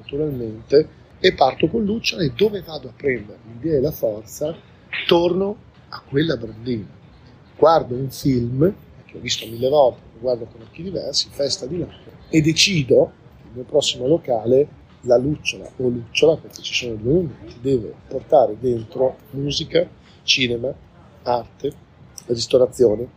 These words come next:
vino, ma non solo, deve portare la mia maturità, le mie ferite in un ambiente che questa volta decido di controllare io.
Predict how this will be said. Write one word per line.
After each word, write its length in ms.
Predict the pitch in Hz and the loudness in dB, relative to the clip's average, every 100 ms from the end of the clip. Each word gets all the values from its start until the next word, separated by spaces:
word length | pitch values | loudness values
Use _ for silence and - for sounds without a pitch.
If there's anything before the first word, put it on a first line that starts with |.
| - - 117 | -20 -20 -10
vino, 600 | 123 117 110 156 - _ - - _ - | -8 -2 2 2 0 _ -20 -20 _ 0
ma 140 | 123 | 2
non 180 | 170 165 | 2 -2
solo, 280 | - 113 - - | -6 -10 -16 -10
deve 260 | 127 131 104 - - | -4 -2 -4 -10 -20
portare 440 | 131 - 139 147 | -18 2 6 6
la 100 | 120 | 4
mia 220 | 113 143 | -2 -6
maturità, 720 | 127 113 - 120 120 143 175 - - | -6 -8 -10 -12 0 4 4 4 -10
le 80 | 110 | -8
mie 200 | 135 131 | -2 -2
ferite 680 | - 139 113 - 143 156 - - - | -2 -4 -6 -4 -4 -4 -10 -20 -14
in 140 | - 143 | -6 0
un 60 | |
ambiente 320 | 156 170 190 175 | 2 4 2 0
che 80 | |
questa 260 | 123 - - | -6 -4 -2
volta 240 | 151 160 | -2 -4
decido 320 | 180 - - 147 | -8 -6 -4 -4
di 100 | 160 | -6
controllare 520 | 127 113 135 123 123 | -10 -10 -4 -4 -2
io. 360 | 113 - - | -6 -8 -18